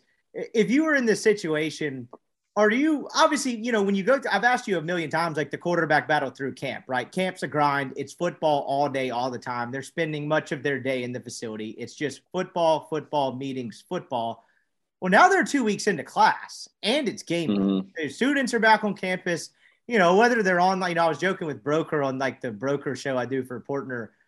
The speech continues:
Speaker 1: um, about going to class in campus. He's like, "I'm basically online, bro. Like, I don't walk through campus a ton."
Speaker 2: <laughs>
Speaker 1: But still, the routine of going to class and all that, are you, if you were in their guys' shoes, like, are you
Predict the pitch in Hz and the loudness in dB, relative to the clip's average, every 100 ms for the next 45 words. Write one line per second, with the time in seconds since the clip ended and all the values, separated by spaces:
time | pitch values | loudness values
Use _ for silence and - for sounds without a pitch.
0 | _ - 135 131 120 117 131 139 123 143 | _ -4 0 2 0 -2 2 2 2 -2
1 | 135 117 143 139 123 104 143 139 127 113 | -2 -2 -2 -2 -4 -8 -6 -6 -8 -8
2 | 131 120 117 160 143 127 - 123 117 113 | -8 -6 -2 0 0 -4 -6 -6 -6 -6
3 | 120 107 107 101 110 123 131 120 123 120 | -6 -8 -10 -12 -10 -6 -6 -6 -8 -8
4 | 117 104 123 113 - 104 180 151 120 151 | -10 -12 -12 -12 -18 -6 -2 -2 0 4
5 | 143 143 127 117 - 196 143 - - 254 | 8 8 8 4 4 4 4 -6 -2 0
6 | 233 196 294 208 277 277 226 156 202 180 | 2 2 2 2 0 0 0 0 0 0
7 | 147 139 196 196 - 160 147 143 143 139 | -4 -2 0 2 0 -2 0 0 0 -2
8 | - _ _ _ 240 240 254 320 294 233 | -6 _ _ _ 2 4 4 4 4 2
9 | 330 359 339 285 226 220 - 240 262 202 | 2 2 2 0 2 0 -2 -6 -6 -4
10 | 214 - 190 214 294 285 190 | -6 -4 -2 -2 0 -2 -4